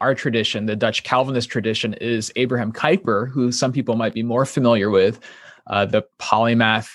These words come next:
neo-Calvinist who is famous for saying that Christ claims every square inch. Our institution, Dordt University, wouldn't exist without Kuyper. And in our circle, we're, we're proud of Kuyper, but we're also embarrassed by Kuyper,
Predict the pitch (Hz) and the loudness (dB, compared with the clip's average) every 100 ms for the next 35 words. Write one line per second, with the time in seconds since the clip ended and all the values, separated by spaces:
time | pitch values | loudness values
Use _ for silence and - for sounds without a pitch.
0 | - 113 113 110 117 117 120 113 - 104 | -10 -6 -6 -2 -2 0 -4 -6 -6 -8
1 | - 123 123 120 - 113 - 113 113 110 | -4 -2 -2 -4 -6 -6 -4 -2 -2 -4
2 | - 120 117 - - 120 127 123 131 131 | 0 0 0 -6 0 2 2 2 2 2
3 | 139 - 135 123 117 131 - - - - | -2 0 2 2 0 -2 -4 -8 -12 -20
4 | - - - 160 170 151 117 - 123 - | -20 -12 2 4 4 2 -2 0 0 2
5 | 120 127 110 127 117 127 - 127 117 110 | 4 2 2 -2 2 0 2 0 2 0
6 | 104 104 131 143 120 110 104 - 135 123 | -2 0 0 0 0 0 0 -2 -2 0
7 | 107 123 123 _ _ _ _ 139 151 185 | 0 -2 -6 _ _ _ _ -2 0 0
8 | - 196 190 151 147 - 143 - - 131 | -2 -2 0 2 0 0 -4 -2 0 2
9 | 135 170 - 175 185 214 247 _ 151 147 | 2 0 0 0 0 -4 -6 _ -6 -2
10 | 151 147 139 139 175 190 - 110 - 107 | -2 0 0 4 4 4 0 -6 -6 -12
11 | - 147 | -12 -14